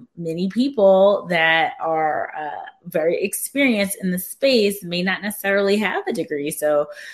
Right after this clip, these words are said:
you don't wanna, you don't want to, a-, a-, and, you know, one of the, one of the big, huge populations is veterans, um, and people coming out of the military,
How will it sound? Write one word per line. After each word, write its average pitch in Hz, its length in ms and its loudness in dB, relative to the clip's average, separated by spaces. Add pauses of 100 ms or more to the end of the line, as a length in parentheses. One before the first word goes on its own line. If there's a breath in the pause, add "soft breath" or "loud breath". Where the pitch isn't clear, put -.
(200 loud breath)
you 202 100 4
don't 202 120 4
wanna, 180 360 4 (120)
you 202 160 0
don't 180 180 2
want 180 180 0
to, 170 280 0
a-, 208 220 4
a-, 226 180 4 (100)
and, 220 560 6
you 202 160 0
know, 175 180 0
one 202 240 0
of 196 60 4
the, 180 180 6 (120)
one 208 140 -4
of 202 80 0
the 190 60 4
big, 240 320 0
huge 311 300 2
populations 180 760 2
is 165 260 -4
veterans, 156 720 -2 (500)
um, 160 300 -6
and 165 80 -6
people 175 240 -2
coming 170 280 -4
out 151 120 -2
of 151 60 -4
the 147 60 -8
military, 147 840 0